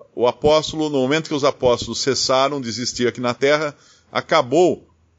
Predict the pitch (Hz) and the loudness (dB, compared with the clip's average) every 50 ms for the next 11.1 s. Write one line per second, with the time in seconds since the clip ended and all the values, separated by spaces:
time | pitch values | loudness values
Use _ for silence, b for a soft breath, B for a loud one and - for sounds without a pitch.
0 | _ _ _ _ _ - - 123 135 135 - - 147 135 143 147 147 147 123 - | _ _ _ _ _ -4 0 0 0 0 0 -2 -4 -4 -4 -2 -2 -2 -2 -4
1 | - - 160 170 185 180 156 127 120 123 131 139 143 - - 160 151 - - 160 | -2 0 2 4 4 4 2 2 0 2 2 2 2 2 0 -2 -2 -2 -2 -2
2 | 147 143 117 143 151 156 170 165 - - 175 - - 156 143 127 110 98 - - | -2 0 0 2 2 2 0 -2 -2 -4 -6 -4 0 0 2 2 0 -2 -6 -10
3 | 85 - b b b b b b b - 120 143 151 147 175 156 156 143 156 151 | -10 -10 b b b b b b b 0 0 0 2 0 -2 -2 0 2 2 2
4 | 151 160 156 160 160 143 - - 165 165 175 165 190 175 - 190 185 180 - 185 | 2 2 0 -2 -4 -4 0 0 2 2 2 0 -4 -4 -2 -2 -4 -2 -2 -2
5 | 170 151 147 147 147 160 175 196 208 196 - _ _ _ _ _ _ _ - 117 | -2 0 2 2 4 4 4 2 2 -2 -6 _ _ _ _ _ _ _ -12 -6
6 | 131 143 139 - - 160 143 - - 151 156 156 170 156 170 170 170 165 160 143 | -4 -2 0 0 0 -2 -2 -2 0 0 0 0 0 0 2 4 4 4 2 0
7 | 131 120 131 135 139 135 117 - - 131 127 120 131 135 131 - 180 202 196 - | -2 -2 0 2 2 2 0 -2 0 0 0 2 0 -2 -2 -2 -2 -2 -2 -2
8 | - 110 104 98 95 92 117 117 110 110 107 95 80 - - - 117 120 107 127 | -2 -2 -4 -4 -2 0 2 2 2 2 0 -4 -8 -14 -10 -6 -4 -4 -2 -2
9 | 120 - - - 165 214 220 214 - 139 123 98 131 160 151 147 127 - - 127 | -4 -4 -2 -2 -2 -2 -2 -2 -4 -6 -4 -2 -2 0 0 0 -2 -2 0 0
10 | 123 127 131 127 - 135 127 117 - - 127 127 120 120 120 110 90 - - - | 2 2 2 0 -4 -8 -14 -8 -4 -2 0 0 0 0 0 0 0 -2 -6 -12
11 | - | -14